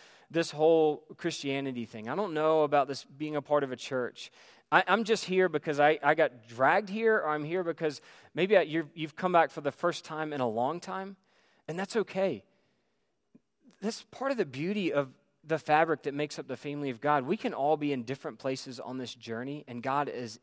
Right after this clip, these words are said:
is as present with each of us. I mean, he's equally present with all of us, loves you where you are, wants to walk with you where you are, and, and is always inviting all of us to take that next step. But for all of us, regardless of where you feel like you are in your relationship with God, God didn't need to get to know you.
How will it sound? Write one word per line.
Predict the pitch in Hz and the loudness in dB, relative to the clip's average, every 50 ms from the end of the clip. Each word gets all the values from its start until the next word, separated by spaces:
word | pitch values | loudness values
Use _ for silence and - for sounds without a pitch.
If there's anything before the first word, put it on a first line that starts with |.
| _ | _
is | - 123 117 110 - - - | -10 -10 -10 -10 -12 -10 -8
as | 117 113 - | -8 -8 -8
present | - _ - - - 151 156 156 151 156 139 123 | -10 _ -10 -4 0 0 0 0 -2 -8 -10 -12
with | 120 117 110 113 - | -12 -14 -14 -14 -10
each | 135 135 127 - - | -8 -8 -8 -8 -12
of | 127 113 101 104 | -14 -12 -10 -10
us. | 104 101 - | -10 -10 -10
I | 123 | -10
mean, | 131 127 | -8 -8
he's | 135 135 123 117 | -8 -8 -8 -8
equally | 131 135 135 - 151 139 131 | -10 -10 -10 -8 -8 -8 -8
present | 117 - 127 117 101 113 101 | -6 -6 -6 -6 -6 -8 -14
with | 90 87 - | -18 -18 -18
all | 92 87 92 90 | -16 -16 -16 -16
of | 85 _ _ | -18 _ _
us, | - - - - _ _ _ _ _ _ _ _ - | -20 -20 -20 -20 _ _ _ _ _ _ _ _ -4
loves | 113 120 139 165 170 151 139 | 2 6 6 6 6 4 -2
you | 170 165 147 | -4 -4 -2
where | 135 127 123 | -2 -4 -4
you | 123 127 131 127 - | -4 -6 -8 -8 -4
are, | 110 113 117 127 139 151 - _ _ _ _ _ _ _ _ _ _ _ _ - | -2 -2 -2 -2 -4 -8 -12 _ _ _ _ _ _ _ _ _ _ _ _ -6
wants | 131 156 156 - | -4 -4 -4 -4
to | - 127 | -6 -8
walk | 110 107 127 151 160 - | -6 -2 0 0 0 -2
with | 165 151 139 - | -6 -12 -10 -10
you | 147 151 139 | -10 -8 -6
where | 143 143 | -4 -4
you | 143 143 139 139 - | -4 -6 -6 -8 -8
are, | 117 131 131 135 117 | -6 -6 -6 -6 -6
and, | 90 120 120 117 113 - - | -8 -8 -8 -8 -10 -10 -12
and | 117 117 113 | -10 -10 -10
is | 110 - - | -10 -10 -8
always | - 147 156 151 151 143 123 131 | -4 0 0 2 0 0 -2 -6
inviting | 120 113 120 123 120 120 117 | -4 -2 -2 -2 -2 -4 -4
all | 110 110 120 120 | -2 -2 -2 -2
of | 113 107 | -2 -6
us | 101 - | -12 -18
to | - 113 | -18 -18
take | - - 131 113 - | -16 -14 -14 -14 -12
that | 113 101 76 | -12 -14 -12
next | 104 107 92 - - | -12 -16 -16 -16 -16
step. | - - 104 95 87 - _ _ _ _ _ _ _ _ _ _ _ _ _ _ _ _ _ _ _ _ _ _ _ _ _ _ _ _ _ _ _ - | -18 -16 -16 -16 -16 -18 _ _ _ _ _ _ _ _ _ _ _ _ _ _ _ _ _ _ _ _ _ _ _ _ _ _ _ _ _ _ _ -4
But | 156 165 - | -4 -4 -2
for | - 160 - | -2 -4 -2
all | - 123 139 151 185 190 143 | 0 4 6 6 8 6 6
of | 98 87 | 2 0
us, | - - - | -8 -10 -8
regardless | 143 131 120 143 143 165 196 208 202 170 - | -6 -2 2 6 6 6 6 6 4 2 0
of | 165 151 139 | -4 -4 -2
where | 143 147 147 | 2 2 2
you | 139 147 175 180 | 0 -2 -6 -6
feel | - 175 160 | -2 0 0
like | 143 127 117 | 0 0 -2
you | 120 135 170 190 190 180 | -8 -8 -4 -2 0 2
are | 156 151 143 135 | 2 4 2 2
in | 131 131 | 0 -2
your | 139 147 151 151 | -2 -2 -2 -2
relationship | 151 147 143 139 - - 151 139 127 127 | -2 -2 -2 -2 -4 -8 -12 -14 -14 -14
with | 131 117 | -14 -8
God, | 113 143 135 127 120 | -4 -4 -4 -4 -4
God | - 143 180 208 190 | -6 -6 -6 -6 -4
didn't | 165 190 170 160 139 135 131 | -4 -4 -4 -4 -6 -6 -4
need | 135 147 156 143 - | -4 -4 -6 -8 -10
to | 123 | -12
get | 110 107 139 147 - | -8 -4 -6 -6 -6
to | - 117 | -8 -16
know | 107 101 95 104 110 | -14 -12 -12 -10 -10
you. | 107 92 85 87 | -12 -14 -18 -20